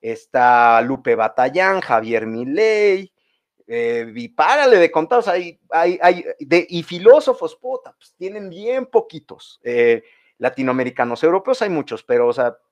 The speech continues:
eh, está el señor, eh, de Canadá, este Jordan Peterson, em, está es-, en, eh, está este, este amigo de Perú, el, el, el filósofo Miklos Lukács, eh,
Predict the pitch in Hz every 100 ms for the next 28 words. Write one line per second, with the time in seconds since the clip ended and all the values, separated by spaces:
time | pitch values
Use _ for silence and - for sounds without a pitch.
0 | _ 98 117 113 110 107 175 170 147 160
1 | 160 156 147 120 117 117 117 - 123 135
2 | 147 147 - 123 143 131 131 - 220 233
3 | 190 180 - 170 175 _ _ _ _ _
4 | 123 127 127 127 123 123 123 123 120 110
5 | _ - 139 - 151 147 147 147 135 135
6 | 135 123 120 120 117 120 - 143 147 147
7 | - 131 127 120 117 113 113 113 131 143
8 | 143 143 135 165 127 131 151 160 165 120
9 | 117 113 113 113 110 107 107 _ _ -
10 | 110 131 135 139 143 - 120 117 113 104
11 | - - - 143 151 - 175 156 196 -
12 | 185 - - _ _ _ _ 120 120 120
13 | 120 120 117 117 117